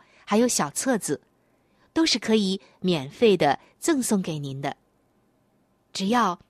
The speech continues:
您愿意来了解我们的信仰，愿意来认识这位爱你的耶稣，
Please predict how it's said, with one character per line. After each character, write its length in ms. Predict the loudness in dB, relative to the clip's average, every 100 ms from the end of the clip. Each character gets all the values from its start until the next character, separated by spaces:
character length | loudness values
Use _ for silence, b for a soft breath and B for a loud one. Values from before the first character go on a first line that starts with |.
| -2
您 160 | 2
愿 180 | 4 4
意 60 | 2
来 160 | 0
了 320 | 2 2 2
解 380 | 0 0 0 0 B B 0
我 140 | 2
们 120 | 2
的 80 | -2
信 300 | -2 -2 0
仰， 240 | 0 -2 -8 _ _ _ _ _ -2
愿 180 | 2 2
意 60 |
来 180 | 2 0
认 320 | 2 4 4
识 160 | 2 -2
这 220 | 0 2
位 200 | 2 0 b b b
爱 200 | -2 0
你 160 | -2
的 80 | -4
耶 220 | -4 -4
稣， 360 | -2 0 0 -2